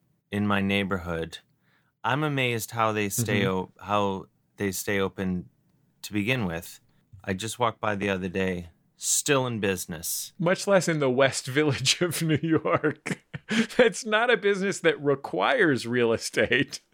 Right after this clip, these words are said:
Speaker 2: <laughs> They've chosen to have real estate
Speaker 1: Yeah,
Speaker 2: for that
Speaker 1: yeah,
Speaker 2: business.
Speaker 1: yeah. They're just, that's confidence. Take a good look. That if, if I were, if I, if, if I were in charge of a field trip,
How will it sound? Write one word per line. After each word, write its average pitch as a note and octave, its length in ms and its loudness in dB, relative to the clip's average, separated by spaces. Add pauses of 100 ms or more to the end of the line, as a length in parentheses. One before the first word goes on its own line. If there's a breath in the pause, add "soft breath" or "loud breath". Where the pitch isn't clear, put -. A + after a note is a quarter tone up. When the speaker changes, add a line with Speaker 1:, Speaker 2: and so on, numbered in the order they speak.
(120)
Speaker 2:
<laughs> G#3 240 -4
They've D#3+ 300 4
chosen D#3 760 0
to B2+ 120 2
have A2+ 280 2
real G#2+ 220 2
estate G#2 260 2
Speaker 1:
Yeah, D3+ 160 2
Speaker 2:
for G#2+ 80 4
that G#2 180 4
Speaker 1:
yeah, - 160 4
Speaker 2:
business. B2 140 0
Speaker 1:
yeah. A#2+ 180 2
They're G#2 120 -4
just, - 460 -8 (180)
that's D3+ 260 0
confidence. A2 1040 -2 (800)
Take C#3 200 -2
a D#3 80 0
good C3+ 260 -2
look. C3+ 280 -4
That B2 420 0
if, - 220 -4
if B2 220 -4
I E3+ 180 0
were, A2 340 -2 (580)
if - 200 -12
I, B2+ 140 6
if, F#2+ 160 -2
if G2+ 320 4
I C3+ 200 2
were D3 140 -2
in G2+ 120 4
charge F2 240 2
of E2+ 100 0
a E2+ 60 -12
field F#2 300 -4
trip, F2 240 -4